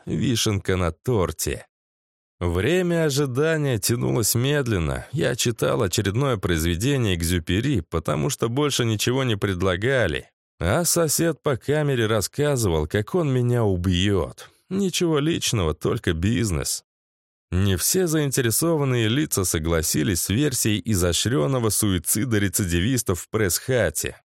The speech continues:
Однако Уильям Туша в мою причастность к смерти коллег не верил, поэтому сожалел, что придется отправить к Харону слабака.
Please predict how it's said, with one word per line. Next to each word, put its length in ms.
Однако 720
Уильям 580
Туша 500
в 60
мою 280
причастность 680
к 80
смерти 480
коллег 500
не 140
верил, 560
поэтому 480
сожалел, 560
что 220
придется 540
отправить 580
к 60
Харону 560
слабака. 840